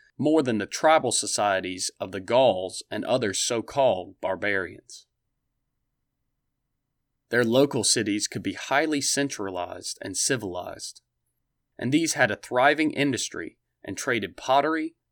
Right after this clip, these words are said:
textiles, bronze and ironwork, and horses with the Greek colonies on the eastern coast and the Carthaginians to the south, primarily for wine and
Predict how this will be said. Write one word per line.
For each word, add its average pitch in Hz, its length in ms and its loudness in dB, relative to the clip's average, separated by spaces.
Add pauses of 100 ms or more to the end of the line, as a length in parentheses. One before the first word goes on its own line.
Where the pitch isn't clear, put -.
(100)
textiles, 139 800 2 (280)
bronze 113 380 2
and 104 180 -2
ironwork, 143 680 4 (360)
and 101 140 -8
horses 165 680 -2 (100)
with 104 160 -6
the 104 60 -4
Greek 127 340 0
colonies 92 600 -4 (240)
on 101 140 -4
the 92 140 -2
eastern 107 320 0
coast 151 520 -4 (340)
and 104 120 -6
the 101 40 -4
Carthaginians 113 880 0
to - 140 -10
the 92 100 -12
south, 98 420 0 (680)
primarily 185 540 6
for 104 200 -6
wine 131 580 0
and 113 140 -6